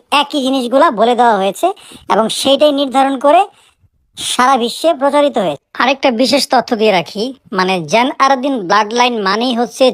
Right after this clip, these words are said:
চোখ আকর্ষণীয় হবে, সব ক্ষেত্রে তা না, কিছু কিছু কবুতরের চোখ একটু সাধারণ টাইপের হয়ে থাকে, কিন্তু তার রেজাল্ট হয় অসাধারণ। এই হচ্ছে জান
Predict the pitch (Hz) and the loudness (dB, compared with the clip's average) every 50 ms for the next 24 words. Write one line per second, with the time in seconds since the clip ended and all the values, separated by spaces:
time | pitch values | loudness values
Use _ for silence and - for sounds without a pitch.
0 | - - - 247 247 254 247 240 - - 226 262 - 330 311 285 - - 262 240 | 0 -4 0 2 4 4 2 2 0 -2 -2 0 2 2 0 0 0 -2 -2 -2
1 | 240 240 233 208 175 196 180 160 202 254 339 415 - _ - - - - - 240 | 0 0 0 0 0 0 0 0 -2 -2 -4 -4 -10 _ -10 -8 -6 -2 0 0
2 | 262 262 - - - 285 269 - - 285 311 302 302 - 269 226 240 233 208 202 | -2 -2 -6 -2 -2 -2 -2 -2 0 0 2 2 2 2 2 2 2 2 0 -2
3 | 254 330 370 - - - - - _ _ - 320 - - 359 285 339 311 - 349 | -2 -2 -6 -10 -20 -20 -20 -20 _ _ -2 0 2 2 2 2 2 0 0 2
4 | 294 330 339 311 320 320 277 349 339 339 285 - - 285 311 330 320 - _ _ | 2 4 2 2 2 0 0 2 2 2 0 0 2 2 2 2 0 -6 _ _
5 | 370 320 - - - 339 - - 277 254 220 254 240 247 247 220 226 214 - 202 | -8 -8 -6 -8 -6 -6 -4 0 0 2 2 2 2 2 0 0 0 0 0 0
6 | 180 175 180 180 175 - 196 190 226 220 220 - 285 302 311 294 339 302 - 277 | 0 0 0 -2 -2 -4 -4 -4 -4 -4 -4 -2 -2 0 0 0 0 -2 0 0
7 | 220 190 180 196 208 220 190 262 262 262 240 226 240 233 208 196 226 - - 294 | 0 2 2 0 0 2 2 2 2 2 0 0 0 0 2 2 0 2 0 0
8 | 247 220 196 160 139 139 - _ _ _ _ _ _ _ _ _ _ 262 277 294 | 0 0 -4 -4 -8 -10 -14 _ _ _ _ _ _ _ _ _ _ 2 2 4
9 | 240 285 285 - - 311 302 269 190 170 220 220 214 | 2 0 -2 0 0 2 2 2 2 0 0 0 0